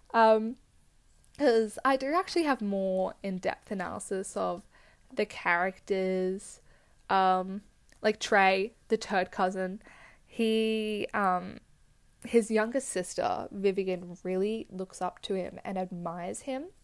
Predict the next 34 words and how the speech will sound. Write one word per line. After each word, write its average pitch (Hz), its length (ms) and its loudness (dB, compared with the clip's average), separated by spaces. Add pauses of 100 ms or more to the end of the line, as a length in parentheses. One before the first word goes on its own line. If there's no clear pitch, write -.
(680)
Um, 196 520 -2 (280)
and 208 560 -4
it's 220 140 -4
because 226 260 -8
of 294 60 -6
the - 80 -10
stupid - 400 -10 (120)
thing - 260 -10
he 190 120 -14
did, - 300 -10 (180)
I'm 190 160 -8
imagining. - 640 -12
I 185 80 -4
have 214 220 0
this 269 180 -4
written 226 220 -4
down 202 180 -4
as 196 120 -10
a 190 40 -8
note 185 320 -10
as 196 140 -8
something 185 280 -10
that 196 140 -10 (220)
happened. 339 480 -6 (380)
So 202 1000 0
weird. - 360 -8 (580)
Because, 220 480 0
um, 185 320 -4 (920)
he 226 540 -2
wanted 208 360 -4
to 339 100 -6
get 302 160 -4
a 285 60 -8
car, - 640 0